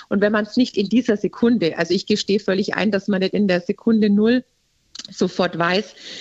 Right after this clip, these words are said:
wie's, ähm, einzuordnen ist, wie's aufzuarbeiten ist. Noch dazu in der Regel werden auf der Berlinale Reden auf Englisch gehalten.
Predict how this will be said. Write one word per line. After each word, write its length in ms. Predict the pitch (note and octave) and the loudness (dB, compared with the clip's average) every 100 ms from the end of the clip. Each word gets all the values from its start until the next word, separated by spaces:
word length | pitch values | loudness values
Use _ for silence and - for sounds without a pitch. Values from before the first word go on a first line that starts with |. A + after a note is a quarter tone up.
| - - | -10 0
wie's, 320 | G3 F#3 - | 0 0 -6
ähm, 280 | - E3+ E3+ | -4 -4 -2
einzuordnen 720 | F3+ G#3+ - G#3+ F#3+ G3 F#3+ | 0 0 0 0 0 0 -2
ist, 260 | F#3 F#3+ - | 0 -2 -4
wie's 120 | F#3 | -4
aufzuarbeiten 920 | - G3+ - A3+ F#3+ F#3+ F3+ F3+ G3 | -2 -4 -2 0 0 0 -2 -2 -2
ist. 300 | F#3 F#3 F#3 _ - - | 0 -2 -4 _ -20 -4
Noch 160 | G3 - | -4 0
dazu 300 | F#3+ - G3 | -2 2 2
in 80 | |
der 140 | F#3+ F#3 | 2 2
Regel 280 | G3 G3+ F#3 | 2 0 0
werden 140 | F3+ | -2
auf 140 | F3+ | -2
der 140 | - F3+ | -2 0
Berlinale 540 | F3+ F3+ F3+ F3 F3 | 0 0 0 2 0
Reden 240 | F3+ E3 D#3+ | 0 -2 -2
auf 120 | D#3+ | -2
Englisch 380 | F#3 A3+ G#3 - | 0 2 0 -4
gehalten. 600 | F#3+ F3+ F3+ F#3+ F3+ | -2 -2 -2 -4 -8